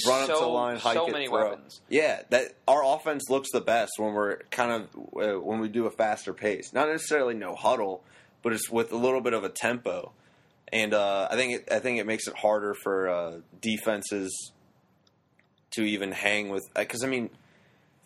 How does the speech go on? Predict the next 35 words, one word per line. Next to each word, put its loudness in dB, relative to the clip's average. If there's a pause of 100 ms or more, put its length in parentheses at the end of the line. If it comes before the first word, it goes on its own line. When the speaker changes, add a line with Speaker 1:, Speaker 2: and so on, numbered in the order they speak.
(380)
Speaker 1:
if -4
you 0
s-, -8 (240)
you -2
have -2
Garcon, 0
Jackson, -2
Reed, -2
Davis, 0
Crowder, 0 (500)
Doxson, 0 (480)
who 6
I 6
w-, -4 (440)
wish 2
I, 2 (160)
I 6
would, 0
I 6
wanted 4
to -4
see 0
more 4
of -4
him. -2
Speaker 2:
You -14
got 0
a -6
couple 2
plays -2
in -10
there. -4
You -6
got 2
a, -8